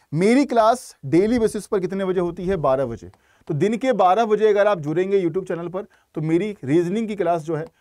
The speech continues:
वो होती है, उससे पहले करंट अफेयर्स की क्लास होती है,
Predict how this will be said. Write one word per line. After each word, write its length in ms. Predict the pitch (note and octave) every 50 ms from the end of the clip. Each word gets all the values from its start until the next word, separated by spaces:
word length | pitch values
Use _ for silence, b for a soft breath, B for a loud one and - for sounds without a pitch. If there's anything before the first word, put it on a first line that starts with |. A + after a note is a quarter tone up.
| _ _ _ -
वो 80 | E3 D3+
होती 320 | D3 D#3 D3+ D#3 G3+ G3
है, 180 | F3+ F#3 G3 - _ _ _ _ _ -
उससे 220 | F#3+ - - B3
पहले 260 | A#3+ A#3 F#3+ F#3 G#3 G#3
करंट 320 | G#3 F#3+ F3 F3 E3+ F3
अफेयर्स 320 | F3+ F3 - F#3 F3+ F3+
की 80 | - G3
क्लास 300 | - E3 D#3+ E3 E3 -
होती 280 | C#3+ C3+ C3+ - E3+ E3
है, 160 | D3+ E3 F#3+